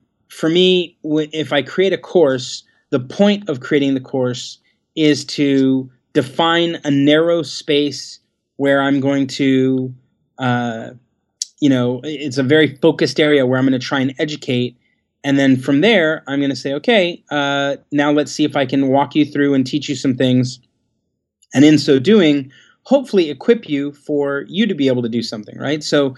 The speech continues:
that's the point of, of being helpful. And in this case, I do it in the form of a course or a membership site with protected content.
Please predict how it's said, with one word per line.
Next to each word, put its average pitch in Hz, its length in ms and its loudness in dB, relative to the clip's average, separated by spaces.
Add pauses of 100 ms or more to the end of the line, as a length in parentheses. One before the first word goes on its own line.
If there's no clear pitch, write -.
(240)
that's 180 220 -2
the 165 80 -6
point 160 320 -2
of, 131 300 -8
of 127 160 -4
being 131 200 0
helpful. 190 560 0 (340)
And 151 120 2
in 147 120 4
this 190 180 0
case, 156 420 -6 (120)
I 143 80 -2
do 139 160 0
it 147 60 2
in 143 60 -6
the 131 60 -4
form 143 340 -2
of 127 300 -2 (920)
a 120 80 -6
course 180 580 0 (460)
or 143 260 4
a 131 160 -6
membership 156 480 0
site 143 300 -4
with 131 200 -6
protected 127 580 -8
content. 151 680 -6